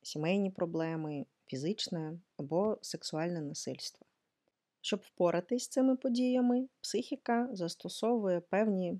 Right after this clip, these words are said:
захисні механізми. І один з них — це звинувачення тіла. Тілесні відчуття можуть, ну, так, умовно кажучи, запам'ятовуватись у вигляді затисків, які потім ми інтерпретуємо як сором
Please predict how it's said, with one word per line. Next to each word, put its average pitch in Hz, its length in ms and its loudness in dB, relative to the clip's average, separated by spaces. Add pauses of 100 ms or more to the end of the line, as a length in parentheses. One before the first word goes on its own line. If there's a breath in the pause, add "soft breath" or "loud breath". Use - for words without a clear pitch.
(100)
захисні 180 500 -2
механізми. 170 680 -2 (920)
І 175 80 2
один 180 300 4
з 180 100 -8
них — 311 280 4
це 226 220 4
звинувачення 165 760 -2
тіла. - 400 -10 (400)
Тілесні 170 520 2
відчуття 185 680 -4 (160)
можуть, 190 600 -2 (220)
ну, 226 180 -4
так, - 300 -4 (580)
умовно 156 520 4
кажучи, 190 540 -2
запам'ятовуватись 170 1300 -4 (640 soft breath)
у 160 140 -4
вигляді 196 500 2
затисків, 165 680 -2 (160)
які 156 320 -4
потім 196 420 0
ми 180 140 0
інтерпретуємо 180 880 0
як 156 200 -6
сором 214 420 0